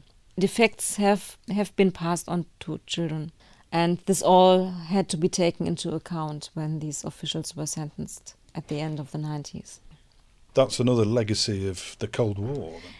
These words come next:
Speaker 1: Yes, it's a legacy of the Cold War, and it's an awful legacy, but in a way it has its, its positive side, because, um, the insight into the horror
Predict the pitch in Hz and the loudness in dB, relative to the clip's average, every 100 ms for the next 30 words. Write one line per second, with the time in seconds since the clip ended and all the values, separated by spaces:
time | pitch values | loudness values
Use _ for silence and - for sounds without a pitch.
0 | - 208 277 294 247 - 247 262 254 - | -2 6 6 6 2 2 4 4 4 2
1 | 214 226 220 220 190 202 247 226 190 - | 0 0 2 2 4 6 6 6 0 0
2 | 165 240 - 269 214 196 - 233 214 208 | 6 4 6 4 6 4 0 0 2 2
3 | 202 _ _ _ - 127 160 214 226 196 | 0 _ _ _ -20 -16 -4 0 4 6
4 | 226 214 202 240 214 190 - - 185 - | 6 6 4 0 2 0 -2 -4 -4 -4
5 | - - 269 247 190 180 - - 156 156 | -8 4 6 6 4 0 -4 -4 -2 -2
6 | 196 - - - - - 226 - 240 240 | -2 -6 -20 -20 -20 -6 -6 2 6 6
7 | 208 - 196 214 214 214 202 202 _ - | 6 0 2 4 4 2 0 -4 _ -2
8 | 190 220 302 302 196 165 170 - - 196 | 0 4 4 2 0 2 2 0 -4 -2
9 | 190 208 175 262 208 151 | 2 2 6 6 8 6